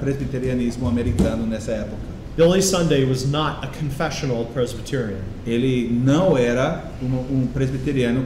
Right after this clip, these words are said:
Speaker 1: confessional.
Speaker 2: It's best to describe him as a fundamentalist Presbyterian.
Speaker 1: É melhor descrever ele como presbiteriano fundamentalista.
Speaker 2: But with regard to the church,
Speaker 1: Mas, quanto à igreja,
Speaker 2: it meant little to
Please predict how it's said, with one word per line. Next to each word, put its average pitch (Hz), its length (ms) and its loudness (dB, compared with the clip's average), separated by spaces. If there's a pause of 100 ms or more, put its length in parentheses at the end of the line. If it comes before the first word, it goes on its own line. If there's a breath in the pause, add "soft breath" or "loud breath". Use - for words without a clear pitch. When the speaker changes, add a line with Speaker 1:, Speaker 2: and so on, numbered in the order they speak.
Speaker 1:
confessional. 135 720 -4 (140)
Speaker 2:
It's - 100 -10
best 170 300 0
to 160 80 -4
describe 139 500 0
him 131 120 0
as 123 120 0
a 120 60 -4
fundamentalist 139 1000 -2
Presbyterian. 101 680 -8 (120)
Speaker 1:
É 135 160 2
melhor 143 400 4
descrever 139 460 0 (180)
ele 131 140 -2 (100)
como 131 560 2
presbiteriano 131 720 -2 (160)
fundamentalista. 135 1000 -2 (520 loud breath)
Speaker 2:
But 165 120 4
with 160 100 -2
regard 190 360 4
to 226 60 0
the 170 140 -2
church, - 440 -2 (280)
Speaker 1:
Mas, 131 480 -2
quanto 156 300 2
à 143 60 4
igreja, 123 560 0 (1200)
Speaker 2:
it 170 120 0
meant 175 260 2
little 202 280 2
to 196 120 0